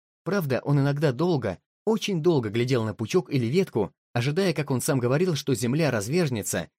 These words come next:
и одарит их своим благословением. Но он был доволен уже тем, что странствует со своим учеником, не спеша,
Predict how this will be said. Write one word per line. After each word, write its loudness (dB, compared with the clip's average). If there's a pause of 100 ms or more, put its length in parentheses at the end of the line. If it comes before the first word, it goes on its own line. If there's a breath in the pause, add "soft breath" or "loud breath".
(120)
и 2
одарит 0
их -4
своим 0
благословением. -2 (320)
Но 2
он 2
был 2
доволен 0
уже -2
тем, -4 (200)
что -4
странствует -4
со -4
своим -2
учеником, -4 (180)
не 0
спеша, -4